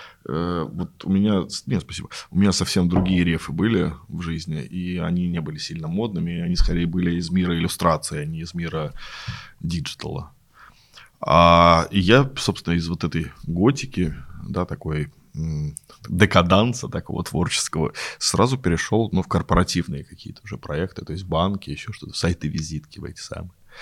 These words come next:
Поэтому я, ну, вот, это мне нравилось просто смотреть, но я это не делал. Хотя, например, Миша Жашков делал. Валерий Феронов был прям звездой. Ну, Валера Феронов. Привет, Валера,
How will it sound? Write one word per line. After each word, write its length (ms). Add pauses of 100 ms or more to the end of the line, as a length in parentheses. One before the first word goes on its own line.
(400)
Поэтому 360
я, 360
ну, 200
вот, 300 (440)
это 160
мне 140
нравилось 320
просто 260
смотреть, 760
но 100
я 100
это 140
не 200
делал. 400 (560)
Хотя, 240
например, 240
Миша 220
Жашков 380
делал. 420 (300)
Валерий 340
Феронов 420
был 160
прям 260
звездой. 560
Ну, 200
Валера 300
Феронов. 400
Привет, 340
Валера, 560